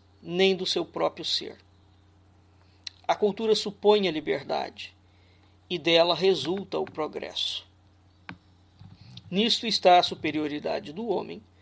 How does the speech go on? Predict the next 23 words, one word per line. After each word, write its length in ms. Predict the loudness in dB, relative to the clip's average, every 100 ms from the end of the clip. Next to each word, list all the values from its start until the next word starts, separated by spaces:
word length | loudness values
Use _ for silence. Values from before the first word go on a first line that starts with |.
| _ -20 -20 _ _
que 140 | -10
constitui 600 | -2 0 0 -2 -4 -4 -4
um 160 | -2
reino 420 | 2 4 4 0
à 80 | -4
parte 580 | -2 6 8 8 4 -8
na 140 | -6
natureza, 600 | -6 -10 -8 -6 -6 -10 -18 _ _ _ -12
o 80 | 0
reino 400 | 4 4 2 -2
humano, 380 | -2 -4 -6 -18 _ _ _ _ -4
acima 580 | -2 0 0 0 2 2
dos 260 | 0 -4
reinos 380 | -2 -2 -2 -6
mineral, 580 | -6 -4 0 4 6 4
vegetal 640 | 2 0 -2 0 2 2
e 80 | 0
animal. 440 | -2 -4 -6 -8 _ -20 _ _ _ _ _ _ _ _ _ _ _ _ _ -20 -6
Bem, 280 | 0 0 0 _ _ _ _ _ _ _ _ _ _ _ _ _ _ _ _ _ _ _
hum, 400 | 0 2 2 -2 -8 _ _ _ 0
aqui 260 | 0 2 0
nós 280 | 0 -2 0
temos, 760 | 2 2 -2 -6 -6 -12